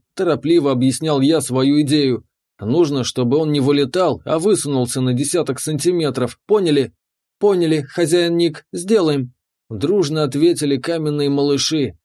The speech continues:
Сказать правду оказалось куда проще, чем сделать. Иглы то не вылезали, то выстреливали слишком быстро, ниже нужной высоты, выше.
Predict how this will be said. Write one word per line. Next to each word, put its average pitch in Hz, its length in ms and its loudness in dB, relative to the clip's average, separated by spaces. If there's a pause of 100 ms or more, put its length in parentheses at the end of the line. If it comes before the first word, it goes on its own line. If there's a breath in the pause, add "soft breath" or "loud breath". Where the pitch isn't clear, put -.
(140)
Сказать 120 600 -4
правду 139 360 0
оказалось 131 580 -2
куда 147 260 -2
проще, 139 480 -2
чем 143 240 -2
сделать. 135 500 -2 (340)
Иглы 147 360 0
то 185 180 2
не 160 140 0
вылезали, 127 640 0
то 120 200 -2
выстреливали 135 680 0
слишком 143 560 -2
быстро, 135 520 0 (300)
ниже 143 400 0
нужной 143 400 0
высоты, 127 720 -2
выше. 131 640 0